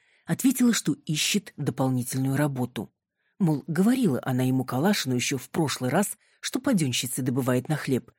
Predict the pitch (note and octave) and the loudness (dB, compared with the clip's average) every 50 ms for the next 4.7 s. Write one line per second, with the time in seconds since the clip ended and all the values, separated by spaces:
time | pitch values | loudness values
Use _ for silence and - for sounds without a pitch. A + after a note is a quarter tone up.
0 | _ _ _ - - - D4 A#3+ F3 - - D3 C3 B2 - D#3+ D3 C3+ C3+ - | _ _ _ -10 -4 0 0 2 2 2 0 0 -2 -2 0 -2 -2 -2 -2 -4
1 | - - - - - C#3+ C#3 C#3+ - - - D3+ - - E3+ E3 E3 E3+ D3+ B2+ | -4 -8 -8 -8 -8 -6 -4 -4 -2 -2 -4 -4 -2 0 2 2 2 2 2 0
2 | B2 B2 B2 B2 - - B2+ F#2 - - _ _ _ _ _ _ - B3+ D#4+ D4 | -2 -4 -4 -6 -6 -8 -8 -10 -10 -14 _ _ _ _ _ _ 0 0 4 4
3 | A3+ F3 - - - - C3+ - - C#3 C3+ C3+ B2 - C#3+ C#3 C#3+ C#3+ C#3+ B2+ | 4 4 4 0 -4 -4 -4 -2 0 0 0 0 0 0 2 2 2 2 2 2
4 | C#3 C3+ C#3 C#3 C3+ D#3 A3+ G#3+ G3+ A3+ A3 G3+ - | 2 2 2 2 4 4 4 4 4 4 2 2 0